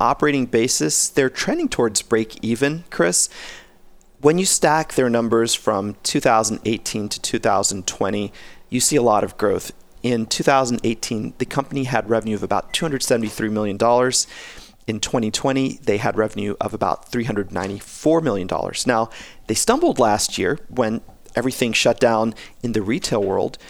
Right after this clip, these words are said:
but looking at their numbers this morning, the first six months of twenty twenty-one, they show a really fast rate of growth versus that softer period in twenty twenty.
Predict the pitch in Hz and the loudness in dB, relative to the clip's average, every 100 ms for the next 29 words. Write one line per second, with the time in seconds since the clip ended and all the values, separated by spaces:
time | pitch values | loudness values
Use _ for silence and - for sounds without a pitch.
0 | - - - - - 120 156 - - - | -20 -20 -20 -20 4 4 6 2 -4 -6
1 | - 123 135 143 127 123 120 110 113 110 | -6 0 2 4 0 2 2 4 2 0
2 | - 104 - 147 147 143 110 101 - - | 0 0 -2 0 0 2 -2 -6 -12 -10
3 | 110 - 135 151 - - - 117 110 - | -8 0 0 2 -2 -2 -2 0 0 0
4 | - - 117 104 101 - - - 110 104 | 0 0 0 2 0 -4 -8 -4 -4 -4
5 | 107 104 101 110 110 - - - - - | -4 -4 0 0 0 -4 -16 -20 -20 -20
6 | - - 113 110 110 - - - 117 110 | -2 4 4 4 2 -2 -4 2 2 4
7 | 113 127 202 202 127 - - - - 120 | 0 0 2 4 2 -2 -12 -14 0 2
8 | 113 - - - 113 113 104 - 110 104 | 2 -2 -6 -8 0 2 2 -2 -8 -6
9 | - 104 101 - - 113 120 117 - 110 | 0 0 0 -6 -14 0 2 4 4 2
10 | 107 - - - - - 117 110 104 - | 2 -2 -6 -20 -20 0 2 4 2 0
11 | - 104 - 101 - 104 101 107 101 - | 4 4 2 -4 -2 -2 -2 -6 -4 -4
12 | 101 98 - 98 92 | -4 -6 -4 -4 -4